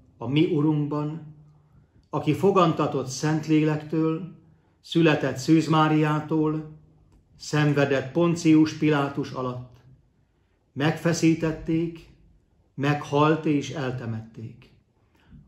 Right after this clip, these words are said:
Alászállt a poklokra, harmadnapon feltámadt a halottak közül, Fölment a mennybe, ott ül a mindenható Atyaisten jobbján,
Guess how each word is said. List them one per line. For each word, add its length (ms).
Alászállt 720
a 100
poklokra, 760
harmadnapon 920
feltámadt 800
a 60
halottak 560
közül, 480
Fölment 560
a 80
mennybe, 680
ott 320
ül 220
a 180
mindenható 840
Atyaisten 680
jobbján, 720